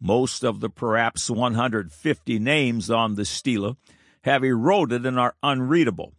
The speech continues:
Of those that remain, perhaps seventy names come from the Negev, a desert in southern Israel. One of these has been identified by Egyptologists as the equivalent of the Hebrew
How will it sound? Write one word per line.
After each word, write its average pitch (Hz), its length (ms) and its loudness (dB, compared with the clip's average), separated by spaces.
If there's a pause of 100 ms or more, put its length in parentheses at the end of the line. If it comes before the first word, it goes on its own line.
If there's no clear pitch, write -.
(520)
Of 92 200 -2
those 120 320 4
that 101 140 -4
remain, 127 580 0
perhaps 117 420 0
seventy 151 480 0
names 120 400 -2
come 131 280 -2
from 127 200 0
the 123 120 2
Negev, 113 720 0
a 110 120 0
desert 110 560 0
in 107 340 0
southern 104 400 0
Israel. 92 420 -2 (580)
One 196 200 2
of 147 140 2
these 127 300 0
has 123 180 2
been 131 200 -2
identified 123 840 0
by 113 180 4
Egyptologists 120 1120 -2
as 117 220 -2
the 123 120 0
equivalent 135 640 -2
of 117 180 -2
the 127 120 0
Hebrew 147 380 2